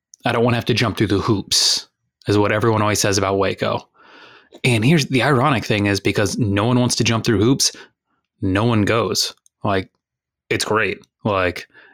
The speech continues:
and it's funny 'cause I, like, ask people all the time, I'm like, "Hey, you should go. It'd be cool to climb with you this season. Like, I'm gonna be there." Like, and they're like, "Uh, I don't know. I guess I'll just go to, like, Bishop or Vegas." And then, like,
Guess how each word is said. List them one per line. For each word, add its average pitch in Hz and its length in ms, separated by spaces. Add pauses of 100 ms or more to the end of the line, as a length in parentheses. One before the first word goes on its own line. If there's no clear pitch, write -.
and 135 100
it's 107 100
funny 117 220
'cause 104 160
I, 131 140
like, 110 380 (120)
ask 113 340
people 107 200
all 98 80
the 98 60
time, 104 140
I'm 92 100
like, 90 140
"Hey, 95 360
you 110 220
should 107 240
go. 104 380
It'd 98 100
be 101 140
cool 110 220
to 101 60
climb 104 160
with 104 100
you 101 160
this 101 180
season. 101 380
Like, 95 120
I'm 98 100
gonna 95 140
be 101 200
there." 101 240
Like, 101 240 (480)
and 113 80
they're 104 80
like, 104 220
"Uh, 147 540
I 131 180
don't 120 200
know. 113 220
I 107 140
guess 110 180
I'll 113 80
just 104 160
go 110 100
to, 104 60
like, 98 240
Bishop 101 340
or 98 120
Vegas." 98 520
And 113 180
then, 101 200
like, 95 280